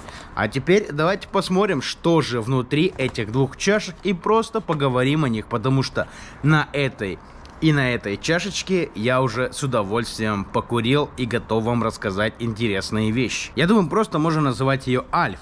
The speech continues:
чтобы как-то не трактовать, а, и не пытаться нацелить это на то, что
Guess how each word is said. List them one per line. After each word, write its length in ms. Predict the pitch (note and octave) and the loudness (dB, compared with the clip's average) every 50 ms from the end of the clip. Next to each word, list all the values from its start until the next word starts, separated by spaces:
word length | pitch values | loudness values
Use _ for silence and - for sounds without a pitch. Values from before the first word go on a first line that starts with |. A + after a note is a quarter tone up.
| - - | -16 -10
чтобы 360 | - - C3+ B2 A2+ A#2+ G#2+ | -6 -4 -2 -2 -2 -2 -4
как-то 380 | F2+ - D3+ F3 - - - C#3+ | -2 -2 -4 -4 -2 -2 0 0
не 140 | C3+ C3+ B2 | 2 2 2
трактовать, 600 | - C3+ C3 C3 - - B2+ A#2 A#2 C3+ D#3 E3 - - - - - - - | 0 -2 -2 -2 -2 -2 0 0 2 0 0 -2 -6 -12 -18 -18 -16 -8 -2
а, 280 | - A#2 A#2+ A2+ G#2+ G2+ - | 0 0 2 2 0 -2 -2
и 80 | C3+ D3 | -2 0
не 320 | C#3+ C#3+ C#3 C#3 C3+ C3 | 2 2 4 4 2 2
пытаться 560 | C3 - A#2+ - - B2+ C3+ C3+ - - C3 | 0 -4 -6 -4 -2 0 0 -2 -2 -4 -4
нацелить 500 | A#2 A#2 G#2+ - - C3+ C3+ C3 A#2+ F#2 A2 | -2 -4 -4 -4 -2 0 0 0 0 -2 -4
это 180 | F#2 - G#2 | -6 -4 -4
на 100 | G2+ G2 | -4 -2
то, 140 | - B2+ C3+ | 0 -2 -2
что 340 | C3+ - - B2+ A#2+ G#2+ | 0 0 0 2 2 0